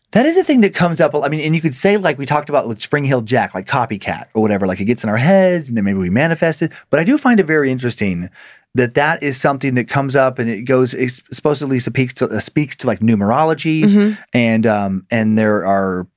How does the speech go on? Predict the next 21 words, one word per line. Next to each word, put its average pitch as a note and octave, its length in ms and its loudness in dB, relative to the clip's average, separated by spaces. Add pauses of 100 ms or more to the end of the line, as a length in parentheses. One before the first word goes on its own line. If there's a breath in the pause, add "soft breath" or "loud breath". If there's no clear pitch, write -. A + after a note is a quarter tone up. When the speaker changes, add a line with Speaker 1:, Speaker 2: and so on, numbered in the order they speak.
(180)
Speaker 1:
you A#2 60 2
know, G#2 80 2
in G2 80 2
the G2 100 2
occult, E3 580 -4
three D#3 360 2
is D3 80 0
a C#3 60 -2
powerful C#3 360 -2
number. D3 460 0 (260 loud breath)
And A#2+ 80 2
then A#2 80 4
people B2+ 300 0
assign B2+ 480 0
the B2+ 60 0
number B2 240 0
three A#2+ 420 2
with, A2 240 0
like, F#2+ 260 -2
uh, F#2 300 0 (160)
demonic G#2+ 580 0